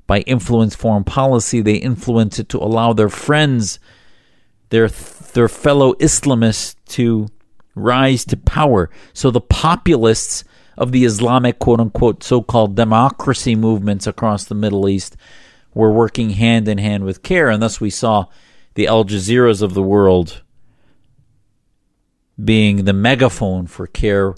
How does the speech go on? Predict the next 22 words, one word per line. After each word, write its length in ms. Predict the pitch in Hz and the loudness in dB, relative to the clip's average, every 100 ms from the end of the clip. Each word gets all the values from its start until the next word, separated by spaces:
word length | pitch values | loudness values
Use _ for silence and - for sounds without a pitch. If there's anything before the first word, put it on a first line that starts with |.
| - _ - | -12 _ -6
bringing 420 | 101 135 135 123 | -2 0 0 0
it 140 | 123 | 0
into 200 | 113 107 | -2 -2
the 140 | 104 95 | -4 -2
homes 360 | 113 117 110 | -2 -2 -2
of 60 | 98 | -2
Muslims 420 | 104 110 117 98 | -2 -4 -6 -6
in 100 | 98 | -6
the 80 | 98 | -4
West, 440 | 101 104 101 - - - - | -2 -4 -4 -10 -20 -20 -12
Muslims 460 | - 113 - 110 98 | -4 -4 -4 -6 -4
in 120 | 101 | -4
Europe 360 | 101 104 101 - | 0 2 0 0
and 120 | 98 | -4
the 40 | 95 | -2
United 380 | 95 98 95 | -2 -4 -4
States, 480 | - - 104 98 - - _ - _ | -6 -2 -2 -2 -10 -20 _ -20 _
and 220 | 123 123 - | -2 -2 0
also 520 | 127 131 95 131 117 | 0 0 -2 0 2
then 180 | 117 113 | 2 0
empowering 800 | 110 98 - 135 143 120 113 101 | -2 -6 -6 0 2 2 -2 -6
care 460 | - 113 104 92 | -4 -2 -2 -4